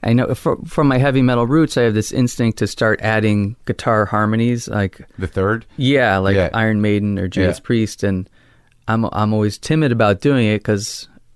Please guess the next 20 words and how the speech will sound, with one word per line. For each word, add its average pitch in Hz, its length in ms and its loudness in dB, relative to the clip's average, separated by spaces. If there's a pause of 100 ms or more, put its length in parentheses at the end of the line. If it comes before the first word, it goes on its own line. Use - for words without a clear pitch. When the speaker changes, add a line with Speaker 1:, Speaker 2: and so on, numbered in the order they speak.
Speaker 1:
again, 107 400 0
Weezer 107 340 -2
was 98 140 -2
a 98 60 -8
turn 107 280 -2
away 101 240 2
from 98 240 -4
that. 92 300 -6 (1160)
Speaker 2:
So - 140 -2
Speaker 1:
So 147 80 4
Speaker 2:
you 131 80 2
Speaker 1:
on, 139 160 0
on 147 140 2
this 151 200 0
record, 151 300 2
when 117 140 2
I, 113 200 0
I 110 40 4
would 107 140 2
try, 113 420 2